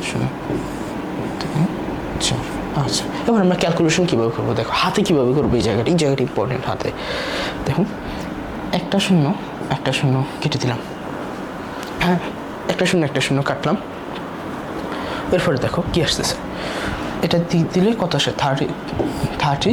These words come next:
টু, রাইট? আচ্ছা, এবার দেখো, পঁচিশটাকে দিলে চার পঁচিশ একশো, একটা শূন্য যায়, দেখছো, দেখছো?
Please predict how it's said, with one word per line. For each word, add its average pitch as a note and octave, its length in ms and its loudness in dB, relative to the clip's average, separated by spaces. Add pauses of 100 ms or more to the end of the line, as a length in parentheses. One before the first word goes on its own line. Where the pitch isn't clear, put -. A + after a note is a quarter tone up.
(140)
টু, G#2+ 80 2 (1400)
রাইট? D#3+ 200 2 (140)
আচ্ছা, - 180 0 (520)
এবার D#3 180 4
দেখো, D3+ 160 2 (960)
পঁচিশটাকে G#3+ 600 4
দিলে B2+ 160 6 (1040)
চার D#3+ 240 4
পঁচিশ D3 260 2 (160)
একশো, - 300 0 (920)
একটা C#3 260 -2
শূন্য B2+ 160 4 (120)
যায়, A#2+ 200 0
দেখছো, D3+ 220 2 (960)
দেখছো? D#3 240 4